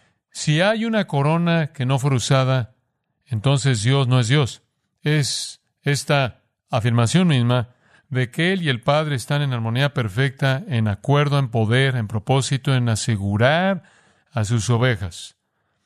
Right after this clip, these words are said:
que le da a Jesús otra oportunidad para declarar quién es Él. Y en el versículo treinta, la afirmación viene con fuerza. "Yo y el Padre,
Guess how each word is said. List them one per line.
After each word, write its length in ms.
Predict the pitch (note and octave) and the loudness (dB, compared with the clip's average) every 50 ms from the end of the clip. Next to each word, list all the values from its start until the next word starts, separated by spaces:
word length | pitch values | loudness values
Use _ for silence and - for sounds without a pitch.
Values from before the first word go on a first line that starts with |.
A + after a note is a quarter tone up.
| _ _ _ _ _ _ _ _ _ _ _ _ _ _ _ _ | _ _ _ _ _ _ _ _ _ _ _ _ _ _ _ _
que 140 | - B2 A#2 | -2 0 2
le 80 | B2 | 4
da 140 | B2 D3 F3 | 2 2 2
a 40 | E3 | 0
Jesús 320 | D3 C#3 - D#3 D3 B2+ | -2 -2 -2 -4 -2 -2
otra 180 | D#3+ D3+ D3+ C#3+ | -2 -2 -2 -4
oportunidad 600 | B2 C#3 B2+ B2+ C3 C3 C3+ D#3+ F#3+ F#3+ D#3+ A#2+ - - _ _ _ _ _ _ _ | -2 -2 -2 0 0 2 2 2 2 2 0 -2 -6 -16 _ _ _ _ _ _ _
para 180 | _ A#2+ A#2+ A#2 | _ -2 0 0
declarar 460 | A2+ A2+ - A#2+ A#2 A#2 C3 C3 A#2+ | -2 -2 -2 -2 0 0 0 -2 -2
quién 220 | - - A#2+ A#2 A#2 | -4 -4 -2 -2 -2
es 160 | A2+ G#2 - | -2 -2 -2
Él. 260 | C3+ D3 A#2+ F#2+ _ _ _ _ _ _ _ _ _ _ _ _ _ | -2 -2 -4 -6 _ _ _ _ _ _ _ _ _ _ _ _ _
Y 100 | - A#2 | -2 -2
en 100 | A2+ A2+ | 0 2
el 80 | A2+ G#2 | 2 2
versículo 480 | A2 G#2 - C#3+ D#3 D#3 F3 E3 C#3+ | 0 2 2 2 2 4 2 2 2
treinta, 460 | - D#3 D#3+ D#3 C3 - A#2 F#2 - _ _ _ _ _ _ | 0 0 0 0 0 -2 -6 -8 -8 _ _ _ _ _ _
la 120 | _ B2 A#2 | _ -4 -2
afirmación 800 | G#2 - A#2+ A2+ A2+ A2+ G#2+ G2+ - - C#3+ D3 D3+ D#3 D3+ C3 | 0 0 0 0 2 0 0 0 0 0 2 2 2 0 0 0
viene 560 | B2 B2 B2+ C3 C3 C3 C3 C3 A#2+ G#2 _ _ _ | 2 2 2 2 2 2 2 2 0 -2 _ _ _
con 280 | - A#2+ A#2 B2 A2+ | 0 2 2 2 0
fuerza. 520 | F#2 A2 A#2 A2+ G2+ F#2 - - F#2+ E2 _ _ _ _ _ _ _ _ _ _ _ _ _ _ _ | 0 0 0 0 0 -2 -4 -6 -8 -8 _ _ _ _ _ _ _ _ _ _ _ _ _ _ _
"Yo 720 | - G#2+ F#2+ A2 C#3+ D#3+ E3+ E3+ D3+ B2+ G2 - _ _ _ _ | -6 -4 0 2 2 2 2 2 0 -2 -4 -8 _ _ _ _
y 160 | _ A#2+ A#2 | _ -2 0
el 140 | B2 A#2+ A2+ | 0 -2 0
Padre, 500 | - C#3+ C#3+ D3 C#3 B2 G#2+ G#2 F2+ | 0 0 0 0 -2 -2 -4 -8 -10